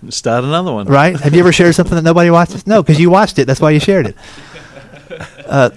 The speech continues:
Speaker 2: it's such a huge advantage to have YouTube channels, even a quick Facebook Live thing. You know, you could step in that character. And I would think, too, if I was gonna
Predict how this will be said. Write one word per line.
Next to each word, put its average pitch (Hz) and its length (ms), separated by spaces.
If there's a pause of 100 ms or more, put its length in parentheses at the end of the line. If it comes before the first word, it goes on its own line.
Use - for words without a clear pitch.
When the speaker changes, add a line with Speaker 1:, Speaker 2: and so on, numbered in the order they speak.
(140)
Speaker 2:
it's 170 160
such 233 200
a 190 40
huge 175 220
advantage 147 360
to 131 60
have 131 160
YouTube 135 480
channels, 127 320
even 156 280
a 135 120
quick - 220
Facebook 143 560
Live 139 320
thing. 92 380 (140)
You 127 160
know, 113 140
you 123 100
could 117 160
step - 300
in 120 80
that 113 140
character. 127 460
And 120 200 (720)
I 139 120
would 190 140
think, 190 280
too, 165 280
if 135 100
I 139 80
was 135 120
gonna 127 220